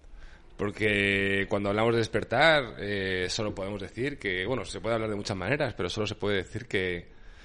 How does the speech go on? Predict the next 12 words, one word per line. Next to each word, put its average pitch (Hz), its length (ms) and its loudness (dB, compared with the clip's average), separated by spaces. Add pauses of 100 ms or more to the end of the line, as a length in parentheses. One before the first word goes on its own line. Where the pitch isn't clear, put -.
(440)
de 104 100 -2
alguna 110 220 2
manera 113 360 4
es 107 220 0
la, 101 600 0 (1400)
eh, 98 760 -6
el - 80 -10
sentimiento 107 420 2
sentido 123 800 4
de 98 120 -4
la 92 120 -2
consciencia 123 880 -2